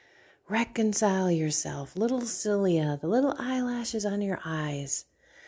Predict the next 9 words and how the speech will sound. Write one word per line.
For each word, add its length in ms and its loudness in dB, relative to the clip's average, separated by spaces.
Make 140 -8
sure 460 2
that 180 -2
your 380 2
eyelashes 880 0
are 460 2
against 640 -4
God's 580 2
eyelashes. 1000 -4